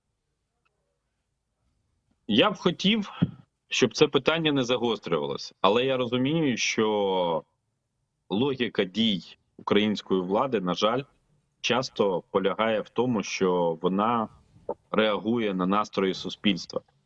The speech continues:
а не формує їх. І доки вона буде реагувати на настрої, а не формувати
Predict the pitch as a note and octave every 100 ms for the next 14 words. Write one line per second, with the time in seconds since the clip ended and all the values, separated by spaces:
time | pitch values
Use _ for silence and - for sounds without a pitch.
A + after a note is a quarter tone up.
0 | _ G2 G#2+ - A2 G#2+ F#2+ D#2 C#2 -
1 | _ _ _ _ _ - - F#2+ A#2+ A#2+
2 | A2 G2+ G#2 G2 G2 G2 G2 F2+ G2 B2
3 | C#3+ A#2 G2+ F2+ D#2+ - E2 E2 F2 -
4 | G2 G2 F#2+ F2 - D2+